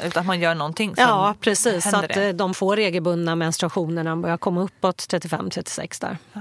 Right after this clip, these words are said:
Speaker 1: Okej. Men
Speaker 2: Mm.
Speaker 1: du vill inte kalla, du kallar inte alltså det här för någon slags sjukdom, utan det här är en, ett, ett, en variation?
Speaker 2: Alltså, det beror ju, det beror ju på hur man, hur man ser det. Det,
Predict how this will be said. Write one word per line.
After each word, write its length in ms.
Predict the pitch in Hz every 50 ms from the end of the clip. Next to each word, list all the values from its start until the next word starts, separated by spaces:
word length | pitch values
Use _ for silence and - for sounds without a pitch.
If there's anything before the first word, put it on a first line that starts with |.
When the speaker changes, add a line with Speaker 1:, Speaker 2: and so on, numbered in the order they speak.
| 208 196
Speaker 1:
Okej. 220 | - - - - - _ -
Men 160 | 151 - 170
Speaker 2:
Mm. 100 | 170 180
Speaker 1:
du 140 | 190 226 240
vill 180 | 233 240 254 247
inte 180 | 233 190 -
kalla, 260 | - 196 185 180 175 180
du 120 | 185 202
kallar 240 | - - 220 208 208
inte 200 | 196 - - 170
alltså 180 | 175 170 -
det 80 | 170 160
här 80 | 165 156
för 140 | - 170 160
någon 220 | 156 151 160 160
slags 180 | 156 170 160 -
sjukdom, 480 | - 254 220 165 - - - 240 185
utan 240 | 147 151 - 165 160
det 60 | 165
här 160 | 165 180 185 180
är 120 | 165 -
en, 60 | - - -
ett, 280 | - - - 127 170
ett, 220 | 175 - 185 202 - -
en 200 | 160 202 202 185
variation? 800 | 180 240 240 233 240 240 240 - - 269 175 156 202 208 180 170 147 139 - -
Speaker 2:
Alltså, 220 | - 247 240 247
det 140 | 220 202 247
beror 200 | 196 214 262 262
ju, 160 | 269 262 247 240 247
det 220 | 233 214 214 262
beror 160 | 220 269 294
ju 80 | 294 285
på 240 | - - 240 208 208
hur 140 | 208 214
man, 260 | 214 214 214 208 208 202
hur 220 | - 208 196 214
man 160 | 208 208 214
ser 280 | 214 - 294 294 277 226
det. 220 | 175 175 170 165 -
Det, 220 | 233 202 202 208